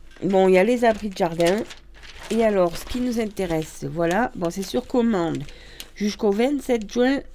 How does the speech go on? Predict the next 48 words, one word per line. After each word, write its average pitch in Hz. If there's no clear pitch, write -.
euh, 190
inclus. 294
Donc, 233
pour 233
les, 226
les 202
modes 175
d'emploi, 220
pour 202
les 196
articles 220
figurant 220
de 214
la 190
page 185
trente-six 202
à 190
trente-neuf, 220
c'est-à-dire 202
les 196
abris 214
de 208
jardin, 202
essentiellement 220
les 196
abris 208
de 208
jardin 196
et 196
ceux 196
que 180
je 180
vais 180
vous 175
annoncer 170
là. 196
Parce -
que 196
je 185
vois 196
qu'ils 208
vendent 190
aussi 196
une 190
tondeuse 185
à 165
quatre-vingt-dix-neuf 190
euros. 180